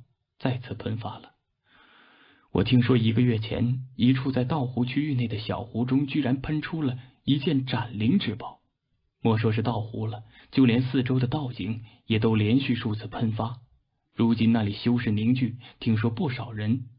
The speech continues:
都有所顿悟。血妖宗内在最近的这几个月，也经常有弟子之间说起此事，甚至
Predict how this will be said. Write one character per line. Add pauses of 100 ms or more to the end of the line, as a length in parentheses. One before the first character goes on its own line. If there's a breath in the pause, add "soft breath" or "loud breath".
(320)
都
有
所
顿
悟。 (1500)
血
妖
宗
内
在
最
近
的
这
几
个
月，
也
经
常
有
弟
子
之
间
说
起
此
事， (540)
甚
至